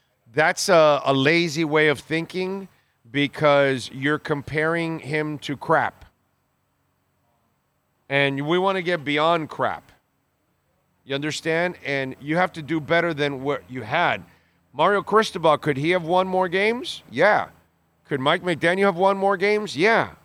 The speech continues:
And that's the problem. So it, it,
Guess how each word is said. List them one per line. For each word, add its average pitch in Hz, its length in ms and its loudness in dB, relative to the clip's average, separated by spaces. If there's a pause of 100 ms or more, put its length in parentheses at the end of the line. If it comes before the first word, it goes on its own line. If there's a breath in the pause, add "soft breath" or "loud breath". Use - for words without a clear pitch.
(140)
And 135 220 -8
that's 123 240 -2
the - 80 -12
problem. 170 460 -2 (3500)
So 147 200 -8
it, 151 260 -4
it, 147 340 -8